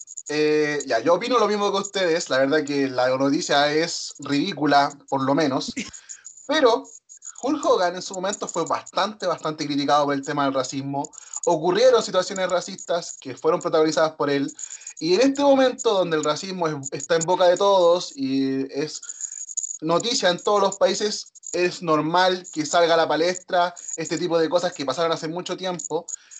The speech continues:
Eh, Hulk Hogan, recordemos que pidió disculpas, se arrepintió en cierto momento de lo, del, del tema que, que tuvo del racismo, pero esta noticia es un chiste, no, no da para, para más análisis que ese, o sea,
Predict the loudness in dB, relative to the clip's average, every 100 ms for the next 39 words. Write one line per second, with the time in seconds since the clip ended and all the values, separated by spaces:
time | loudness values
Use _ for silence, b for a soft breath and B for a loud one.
0 | B -2 0 2 0 0 2 4 4 2
1 | 0 0 0 -2 0 -2 0 0 0 0
2 | -2 -2 -2 0 2 2 2 -6 -14 -16
3 | -16 -18 -10 -4 -2 -2 -4 0 0 0
4 | -2 -4 -4 -2 -2 -4 0 2 4 2
5 | 0 -2 -2 -6 -8 -2 -2 0 0 0
6 | 0 -2 -2 -4 2 4 6 6 4 2
7 | -2 -4 -6 B B B B 0 0 2
8 | 2 2 0 0 2 2 2 2 -2 -10
9 | -8 -6 -4 -2 -2 -2 -4 -4 0 2
10 | 0 -2 B B 0 4 4 4 4 4
11 | 4 2 0 0 0 4 4 4 2 0
12 | -4 -8 -6 -6 -6 -10 -12